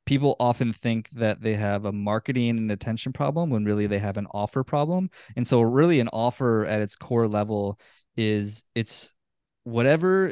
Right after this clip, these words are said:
is going to compel them to click to say yes, right?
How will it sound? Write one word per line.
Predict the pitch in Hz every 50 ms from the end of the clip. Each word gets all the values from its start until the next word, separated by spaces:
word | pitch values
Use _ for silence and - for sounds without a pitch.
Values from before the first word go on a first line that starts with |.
| -
is | 139 131 113 -
going | - 123 120 120
to | - - 123 -
compel | - 127 113 - - - 113 113
them | 117 131 143 151 160 170 170 165 - _ _ _ _ _ _ _ -
to | - - 123 113 -
click | - - - 131 123 - -
to | - 123 107
say | - - 113 104
yes, | 104 104 104 - - 139 - - - - - - _ _ _ _ _ _ _ -
right? | 139 156 165 -